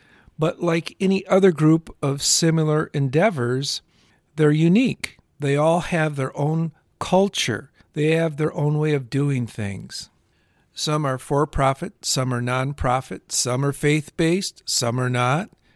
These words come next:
Check out my episode on how to choose a hospice for more information about this. Number twenty-two, a patient cannot return to curative care once in hospice care.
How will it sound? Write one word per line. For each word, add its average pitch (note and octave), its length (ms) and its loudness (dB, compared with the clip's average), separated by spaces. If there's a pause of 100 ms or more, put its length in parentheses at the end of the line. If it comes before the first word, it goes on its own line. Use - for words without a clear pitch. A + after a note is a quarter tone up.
(440)
Check G#3 240 2
out C4+ 160 0
my F3+ 140 2
episode C3 560 2
on A2+ 260 -2 (280)
how D3+ 180 4
to - 120 -8
choose F#3 360 0
a E3 80 0
hospice C3 720 -2 (320)
for - 180 -2
more D3 260 4
information A#2+ 1000 0
about A2 440 -2
this. - 600 -4 (1200)
Number G#3 240 2
twenty-two, C#3 800 2 (520)
a C3+ 100 2
patient F#3 460 6
cannot D#3+ 400 2
return C#3+ 460 2
to C3 140 -4
curative E3 500 2
care A2 320 0
once C3+ 460 0
in B2 100 2
hospice A#2+ 560 -2
care. G2 340 -2